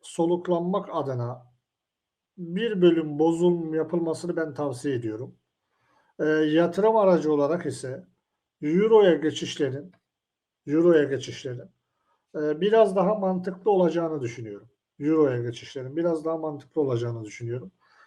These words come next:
En azından yatırım yapılacak şu anda hangi kanat var derseniz, e, uzun süreli beklemede Euro kanadı seçilebilir.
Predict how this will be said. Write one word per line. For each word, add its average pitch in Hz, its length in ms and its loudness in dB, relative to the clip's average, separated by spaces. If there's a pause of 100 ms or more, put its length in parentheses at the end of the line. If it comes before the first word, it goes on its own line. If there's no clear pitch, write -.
(140)
En 180 120 6
azından 175 320 6
yatırım 170 400 2
yapılacak 156 460 0
şu 175 120 -4
anda 165 260 -4
hangi 185 260 -2
kanat 151 360 -6
var 139 180 -4
derseniz, 165 540 -6 (420)
e, 156 60 -6 (340)
uzun 175 340 0
süreli 139 640 -2
beklemede 165 800 -2 (380)
Euro 175 380 6
kanadı 165 380 0
seçilebilir. 156 760 -2